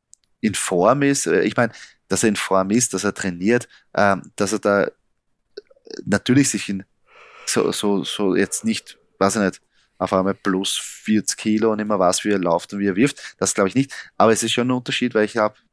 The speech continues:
der hat ja, der hat ja gefühlte zwei Jahre oder vielleicht real sogar zwei Jahre nicht mehr realen Football gespielt. Da kann's natürlich schon rostig sein. Äh, mal schauen, wie er sich da tut.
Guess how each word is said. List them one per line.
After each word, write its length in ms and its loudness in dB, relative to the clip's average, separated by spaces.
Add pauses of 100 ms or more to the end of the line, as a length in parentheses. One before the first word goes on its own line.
der 120 -2
hat 140 -2
ja, 180 0 (720)
der 60 0
hat 80 0
ja 80 0
gefühlte 400 -4
zwei 240 0
Jahre 380 2
oder 140 -2
vielleicht 360 -8
real 240 2
sogar 240 -6
zwei 220 -2
Jahre 260 -2
nicht 240 -10
mehr 100 -6
realen 300 -2
Football 380 -6
gespielt. 360 -6 (640)
Da 100 2
kann's 380 -2
natürlich 320 0
schon 280 -4 (380)
rostig 460 -2
sein. 400 0 (340)
Äh, 340 4
mal 180 -6
schauen, 260 -4
wie 60 -2
er 40 -6
sich 140 -4
da 100 -4
tut. 220 -4